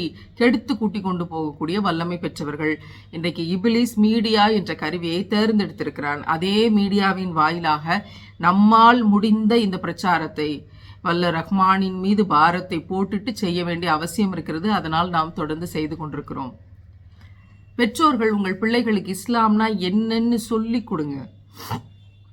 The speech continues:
நீங்க பிராக்டிஸ் பண்ணுங்க. இஸ்லாம்னா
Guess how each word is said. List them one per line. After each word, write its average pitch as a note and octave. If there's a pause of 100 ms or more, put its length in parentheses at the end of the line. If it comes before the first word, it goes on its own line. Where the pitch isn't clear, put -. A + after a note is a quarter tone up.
(840)
நீங்க B3+
பிராக்டிஸ் G#3+
பண்ணுங்க. C#3+ (1120)
இஸ்லாம்னா A#3